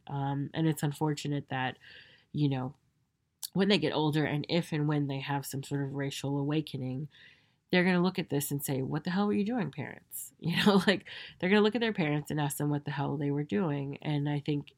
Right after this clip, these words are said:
it will be unfortunate if they don't ever have that awakening and they're just constantly kind of, um, known for this, like, have to deal with the rest, perhaps, of their life being showcased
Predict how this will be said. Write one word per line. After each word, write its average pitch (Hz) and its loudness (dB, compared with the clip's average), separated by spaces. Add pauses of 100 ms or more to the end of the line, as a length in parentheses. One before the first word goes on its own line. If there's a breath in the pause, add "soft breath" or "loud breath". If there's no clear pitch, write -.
it 156 0
will 147 2
be 147 0
unfortunate 147 -4
if 139 -6 (800 soft breath)
they 156 0
don't 190 2
ever 147 2
have 143 0
that 139 0
awakening 139 -2
and 139 -2
they're 143 -2
just 139 -6
constantly 139 -4
kind 143 -6
of, 139 -6 (760)
um, 139 0 (260)
known 156 2
for 151 -2
this, 143 0 (240)
like, 156 4
have - -4
to 151 -8
deal 165 4
with 147 0
the 143 0
rest, 147 -2
perhaps, 147 -2
of 143 -2
their 139 -2
life 156 2 (540 loud breath)
being 156 4
showcased 143 -2